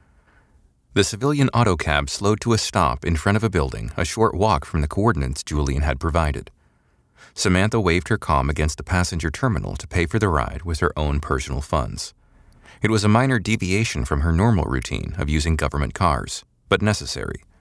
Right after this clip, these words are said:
Any use of government transport would have been logged. The door slid open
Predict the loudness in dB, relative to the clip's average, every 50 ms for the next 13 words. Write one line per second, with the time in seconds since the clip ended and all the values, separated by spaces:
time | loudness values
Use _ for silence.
0 | _ _ _ _ _ _ _ -20 -14 -6 -2 0 2 2 2 2 0 -2 -2 -4
1 | -4 -2 0 0 2 2 0 0 0 0 2 2 2 2 0 -4 -6 -6 -6 -6
2 | -4 -2 -2 0 0 -2 -2 0 0 0 0 0 0 -2 -4 -8 -14 -18 _ _
3 | _ _ -20 -20 -20 -20 -20 _ _ -20 -20 -20 -20 -20 -20 -20 -20 -4 -2 0
4 | 2 4 4 4 2 2 -2 -2 0 2 2 2 2 0 -2 -6 -6 -8 -12